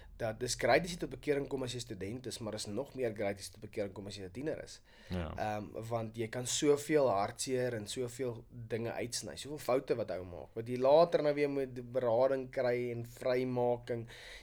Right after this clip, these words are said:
Speaker 1: Jy weet, so, so my, my, wanneer kom by die Here is my lese altyd hoe vroeër hoe beter.
Speaker 2: Okay,
Speaker 1: Jy
Speaker 2: ja.
Speaker 1: weet, so,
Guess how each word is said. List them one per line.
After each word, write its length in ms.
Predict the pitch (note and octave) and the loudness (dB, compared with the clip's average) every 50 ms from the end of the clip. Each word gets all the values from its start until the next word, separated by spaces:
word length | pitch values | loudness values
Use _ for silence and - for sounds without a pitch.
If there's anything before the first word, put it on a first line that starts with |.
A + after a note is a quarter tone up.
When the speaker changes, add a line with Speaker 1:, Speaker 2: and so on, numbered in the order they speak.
| - | -8
Speaker 1:
Jy 80 | - A#2 | -2 4
weet, 160 | B2+ C#3 C3+ | 4 4 6
so, 140 | - D3 C#3 | 6 4 6
so 160 | C#3 B2 D3 | 6 4 4
my, 320 | C#3 B2+ B2+ C3 C#3+ C#3+ - | 6 8 8 8 6 6 4
my, 260 | - B2+ B2+ C3+ C3+ C3+ | 2 4 6 6 4 4
wanneer 380 | C3+ C3 C3 C3 C#3 D#3 E3+ | 0 2 4 8 8 8 8
kom 200 | E3+ - A#3 A#3 | 10 8 8 10
by 80 | G#3+ E3+ | 10 6
die 160 | C3 A#2+ A2+ | 6 6 4
Here 200 | A#2 A#2 B2 B2 | 4 4 6 4
is 120 | A#2+ A#2 A#2+ | 4 2 0
my 160 | A#2+ A2+ A2+ | -2 -2 0
lese 320 | A2 A2 A2 A2 A2 - A2+ | 0 0 0 0 0 0 0
altyd 240 | A2 A2 A#2+ A2+ | 0 0 -2 -6
hoe 80 | G#2 F#2 | -8 -8
vroeër 200 | - A2 G#2 G2+ | -6 -4 -4 -4
hoe 100 | G2 F2+ | -4 -6
beter. 340 | E2+ F2 F2 D#2+ - - - - - - - - - - - - - - | -6 -8 -8 -8 -10 -14 -14 -14 -18 -20 -20 -20 -20 -20 -20 -16 -8 -4
Speaker 2:
Okay, 240 | F2+ F2+ F2 E2 D#2 D#2 - - | -4 -4 -4 -4 -8 -8 -10 -8
Speaker 1:
Jy 80 | G#2+ A2 | -6 -4
Speaker 2:
ja. 60 | G#2+ | -2
Speaker 1:
weet, 120 | A2+ A#2 A#2 - - - - - - - | -2 -4 -6 -8 -16 -18 -18 -18 -14 -6
so, 180 | - - B2+ | 0 2 2